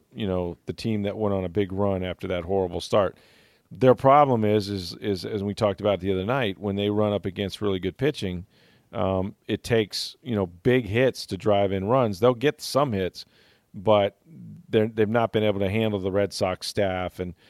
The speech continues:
course, you know, Max Scherzer just is dominating everybody, but he, he was lights out the, you know, the day before. And, and, you know, it's, it's hard for them to score runs most nights. And if they don't pitch well,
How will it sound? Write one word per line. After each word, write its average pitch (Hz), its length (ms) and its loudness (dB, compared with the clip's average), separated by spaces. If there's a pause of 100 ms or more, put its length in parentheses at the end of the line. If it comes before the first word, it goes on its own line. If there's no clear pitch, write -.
(240)
course, 92 400 -4
you 101 120 -4
know, 87 300 -4
Max 92 240 -6
Scherzer 104 480 2
just 90 300 -6
is 90 160 -10
dominating 90 600 -4
everybody, 92 480 -2
but 90 160 -4
he, 98 280 -4 (280)
he 113 180 -2
was 101 180 2
lights 90 320 -2
out 90 220 0 (140)
the, 87 520 -2
you 104 120 -4
know, 82 240 -6 (180)
the 90 80 -8
day 92 160 -2
before. 90 520 -2 (460)
And, 98 500 -2 (220)
and, 98 460 -2
you 139 120 -8
know, 101 260 -2
it's, - 180 -10
it's 107 140 -8
hard 104 260 0
for 113 100 -6
them 110 180 -2
to 104 60 -2
score 113 300 2
runs 123 380 0
most 101 360 0
nights. 123 320 -4
And 98 80 -6
if 87 60 -6
they 101 100 0
don't 98 200 -2
pitch - 260 -2
well, 92 320 0